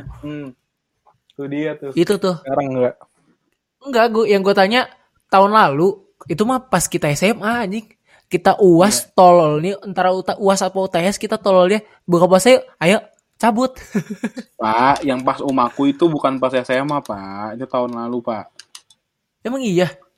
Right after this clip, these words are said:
Speaker 1: Iya, Pak.
Speaker 3: Eh, iya, iya, iya, iya, iya,
Speaker 1: Itu
Speaker 3: iya.
Speaker 1: tahun lalu, Pak.
Speaker 3: Iya, tahun lalu itu. Nah, tahun lalu itu.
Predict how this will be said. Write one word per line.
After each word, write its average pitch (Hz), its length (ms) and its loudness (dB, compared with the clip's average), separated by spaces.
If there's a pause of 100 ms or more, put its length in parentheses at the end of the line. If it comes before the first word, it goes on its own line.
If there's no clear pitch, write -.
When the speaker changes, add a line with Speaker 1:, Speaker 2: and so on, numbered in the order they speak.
(280)
Speaker 1:
Iya, 117 200 0
Pak. - 340 -10
Speaker 3:
Eh, 202 120 -4
iya, 226 380 -2
iya, 233 240 -6
iya, 240 220 -6
iya, 220 200 -10 (140)
iya, 175 160 -12
Speaker 1:
Itu 143 100 -4
Speaker 3:
iya. 160 60 -4
Speaker 1:
tahun 139 180 4
lalu, 139 360 2
Pak. 104 520 0
Speaker 3:
Iya, 175 140 -2
tahun 160 160 4
lalu 160 180 2
itu. 151 160 -2
Nah, 127 320 -6
tahun 120 240 -4
lalu 120 220 -4
itu. 113 160 -18